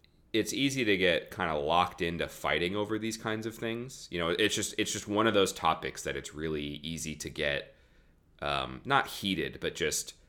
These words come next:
really invested in, in trying to figure out, you know, because it is such a complex topic and there are so many,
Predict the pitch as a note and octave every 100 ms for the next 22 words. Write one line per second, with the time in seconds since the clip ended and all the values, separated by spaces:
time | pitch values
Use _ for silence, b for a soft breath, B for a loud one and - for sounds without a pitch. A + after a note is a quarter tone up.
0 | - G#2 A2+ G2 E2 D#2 G2+ - D#2 D2
1 | C#2 - C#2+ - E2+ C#2+ - E2 C#2 E2
2 | D2 - - _ D2 C2+ B1 C#2+ D2+ E2
3 | E2+ D#2 F2 F#2+ - D#2 D2 - C#2+ C#2
4 | C2+ - - C2 C2 B1 B1 C2 C2+ -
5 | D2 D#2 - D2+ C#2 C#2 C2